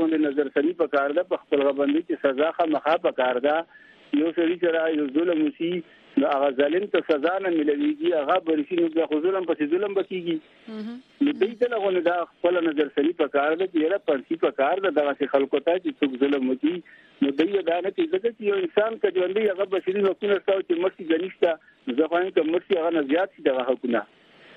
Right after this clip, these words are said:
Speaker 1: ځکه چې بل ژوندی انسان چې دا هغه ته به لکه احساس وي چې پلانکي سړي ته سزا میلاو شوه، نو ما ته به میلېږي. اوس خورجانو یو بله خبره چې یو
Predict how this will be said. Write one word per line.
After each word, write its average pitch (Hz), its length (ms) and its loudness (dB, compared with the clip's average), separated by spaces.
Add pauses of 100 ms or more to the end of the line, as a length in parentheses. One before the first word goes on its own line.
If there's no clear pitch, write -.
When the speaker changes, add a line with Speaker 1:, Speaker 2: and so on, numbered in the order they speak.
Speaker 1:
ځکه 170 260 2
چې 190 160 -2
بل 185 160 0
ژوندی 175 280 0 (260)
انسان 170 340 0
چې 170 140 0
دا 160 120 2
هغه 151 100 0
ته 185 180 0
به 151 140 2
لکه 139 160 0 (160)
احساس 170 380 0 (100)
وي 151 200 -4 (420)
چې 277 140 4
پلانکي 147 340 0
سړي 165 200 0
ته 156 160 0
سزا 147 240 0
میلاو 139 380 0
شوه، 151 180 4
نو 147 40 0 (100)
ما 165 100 2
ته 170 120 0
به 139 100 -6
میلېږي. 139 420 0 (320)
اوس 214 420 0
خورجانو 208 420 0
یو 190 80 2 (100)
بله 208 220 2
خبره 156 280 2
چې 175 120 -12
یو 196 200 0